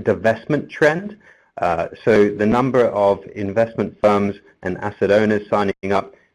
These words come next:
to, uh, or committing to make divestments of fossil fuels has now increased to two point six trillion dollars worth of, worth of asset under management.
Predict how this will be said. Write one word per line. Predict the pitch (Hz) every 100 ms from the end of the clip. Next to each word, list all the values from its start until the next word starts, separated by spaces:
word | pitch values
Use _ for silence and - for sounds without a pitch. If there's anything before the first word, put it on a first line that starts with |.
| _ -
to, | 107 95 -
uh, | 92 90 92
or | 92 98
committing | - 110 - 113 - 101 92
to | 98
make | 98 92 98
divestments | 98 92 107 - 104 101 -
of | 92 90
fossil | 113 - 90
fuels | - 113 101 95 - - _ _ _
has | 123 107
now | 123 147
increased | 151 139 120 107 - -
to | _
two | - 127
point | - 113 104 -
six | 104 -
trillion | - 117 104 98 92
dollars | 95 92 90
worth | 95 87
of, | 90 -
worth | 95 90
of | 92
asset | 95 - 95
under | 90
management. | 90 110 127 - 151